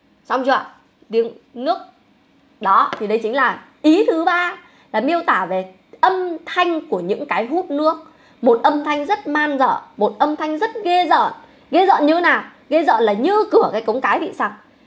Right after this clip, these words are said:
Thế man dợ như nào? Man dợ như là ặc ặc lên, vừa rót dầu sôi vào. Thì đấy chính là ý thứ ba. Tiếp nha. Câu nào xong thì cô gạch đi nha. Gạch đi này. Gạch đi này.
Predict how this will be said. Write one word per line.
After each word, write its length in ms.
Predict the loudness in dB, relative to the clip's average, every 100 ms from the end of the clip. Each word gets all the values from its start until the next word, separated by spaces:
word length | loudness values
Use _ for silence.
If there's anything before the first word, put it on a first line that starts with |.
| _ -4
Thế 100 | 0
man 260 | 2 2 4
dợ 180 | 2 2
như 120 | 0
nào? 200 | -2 -4 -12 -4
Man 260 | -2 0 2
dợ 220 | 2 0
như 320 | -4 -2 0
là 420 | 4 4 4 0 -6 _ _
ặc 140 | -6 -2 -4
ặc 260 | -4 -4
lên, 220 | -2 -2 -4
vừa 160 | -6 -2
rót 240 | 0 0
dầu 200 | -2 -2 -2
sôi 200 | -2 0
vào. 180 | 0 -2 -10 _ -20 _
Thì 100 | 2
đấy 140 | 4 2
chính 100 | -2
là 80 | -4
ý 180 | -4
thứ 140 | -2 2
ba. 320 | 2 0 -6 -10
Tiếp 160 | -2 0 0
nha. 440 | 0 0 -2 -8 _ _ -20 -6 2
Câu 160 | 4
nào 120 | 4
xong 260 | 2 2 2
thì 80 | 0
cô 100 | 2
gạch 220 | 2 0
đi 200 | -2 -2
nha. 440 | -2 0 -2 -4 -14 _ _ _ _ _ _ _ _ _ _ _ -20 -20 _ _ 0
Gạch 240 | 0 4
đi 220 | 4 4
này. 200 | 2 0 -8 _ _ _ _ _ _ _ _
Gạch 300 | -2 0 2
đi 180 | 2 4
này. 220 | 0